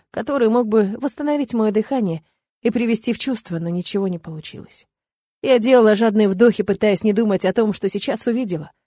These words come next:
но голос из телевизора повторялся в моем сознании вновь и вновь.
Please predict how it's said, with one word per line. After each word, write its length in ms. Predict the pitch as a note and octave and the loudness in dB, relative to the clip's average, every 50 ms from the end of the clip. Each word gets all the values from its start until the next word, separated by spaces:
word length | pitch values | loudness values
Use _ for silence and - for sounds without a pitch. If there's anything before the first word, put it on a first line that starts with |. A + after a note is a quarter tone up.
| _ _ _ _ _ _ | _ _ _ _ _ _
но 180 | A3+ A#3+ A#3+ | 4 4 4
голос 320 | A3 A3 A3 G#3+ G3 - A3 | 6 6 4 4 4 2 -2
из 60 | G3 | -2
телевизора 500 | - G#3+ G#3 F#3+ G3 G#3+ F#3+ F3 F3 F3 | -2 2 2 4 4 2 2 2 0 0
повторялся 640 | - - F3 - - G#3+ G#3 G#3+ G3 E3 - F#3 | -2 -4 -4 -2 0 2 2 2 0 0 -2 -2
в 40 | E3+ | -2
моем 200 | F#3 F#3 F3+ E3+ | 0 0 0 0
сознании 500 | D#3+ - F3+ F3 E3+ G3 G3+ F#3 D#3+ D#3 | -2 -2 -2 -2 0 0 0 0 -2 -2
вновь 300 | D#3 D#3+ E3 D#3+ D#3 - | -4 -6 -6 -8 -8 -10
и 40 | D3+ | -14
вновь. 360 | D3 D3 D#3 D#3+ - - _ | -16 -16 -18 -18 -20 -20 _